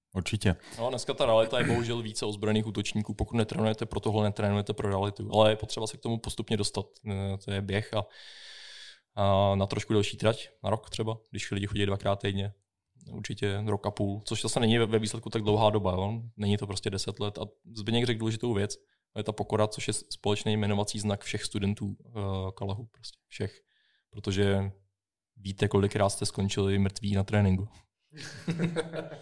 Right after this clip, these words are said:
Speaker 1: Hmm. Hmm. Tak, já bych, já bych teď pustil video, které, eh, jsem úplně náhodou jako našel a bylo zajímavé, že v komentářích se řešilo právě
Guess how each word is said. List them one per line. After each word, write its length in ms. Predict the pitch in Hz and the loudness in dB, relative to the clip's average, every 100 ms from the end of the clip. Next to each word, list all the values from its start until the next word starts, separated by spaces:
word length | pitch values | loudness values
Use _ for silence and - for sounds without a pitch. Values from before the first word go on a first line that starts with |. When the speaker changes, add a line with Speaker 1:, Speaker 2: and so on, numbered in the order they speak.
| 151 - | -12 -6
Speaker 1:
Hmm. 260 | - 104 92 95 - - - | 0 2 0 -6 -14 -20 -6
Hmm. 200 | 104 87 101 - - - - - - _ | -2 -2 -4 -8 -8 -10 -16 -18 -20 _
Tak, 240 | 104 90 | -2 0
já 140 | 95 90 | 0 2
bych, 240 | 127 - | 0 -2
já 120 | 110 | -2
bych 140 | 104 113 | -2 -4
teď 180 | 165 | -8
pustil 420 | - 117 - 170 185 | -8 -8 -2 0 2
video, 380 | 131 98 82 | 6 4 4
které, 640 | 101 - 95 92 95 104 107 - | -4 -6 -4 -2 -2 -2 -6 -8
eh, 240 | 95 92 | -8 -8
jsem 160 | - 104 | -8 -2
úplně 160 | 113 | 4
náhodou 320 | 110 95 107 | 6 6 6
jako 180 | 110 104 | 6 6
našel 500 | 127 104 - 92 113 - - - - | 4 4 4 4 2 -6 -20 -20 -12
a 200 | - 92 | -2 0
bylo 200 | 90 98 | 0 0
zajímavé, 300 | 104 104 104 | 0 0 0
že 120 | 104 110 | 0 0
v 60 | |
komentářích 580 | - 107 107 104 101 110 | 0 2 4 4 2 -2
se 140 | - | -2
řešilo 320 | 107 95 110 107 | -2 -2 -2 0
právě 540 | 107 104 104 107 107 | 2 2 2 -2 -6